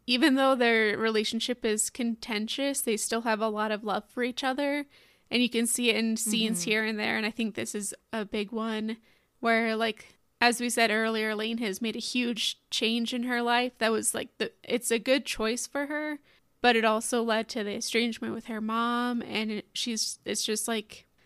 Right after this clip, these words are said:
Speaker 1: sometimes big changes also have consequences that take a long time to iron themselves
Speaker 2: Yeah.
Speaker 1: out.
Speaker 2: Yeah.
Speaker 1: So, yeah, it, it's just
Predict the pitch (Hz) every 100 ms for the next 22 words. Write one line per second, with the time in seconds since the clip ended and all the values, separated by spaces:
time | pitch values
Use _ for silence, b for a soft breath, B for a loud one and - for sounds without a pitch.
0 | b - 269 262 262 247 220 240 226 -
1 | 226 220 220 214 196 202 226 226 202 -
2 | 208 - - 220 208 - 233 226 240 208
3 | 202 208 214 - 208 214 - 202 208 220
4 | 220 - 196 185 208 202 208 - _ 202
5 | 185 185 180 _ - - 214 - 233 240
6 | _ _ _ - 220 226 226 - _ _
7 | _ 240 240 - 226 - 190 - -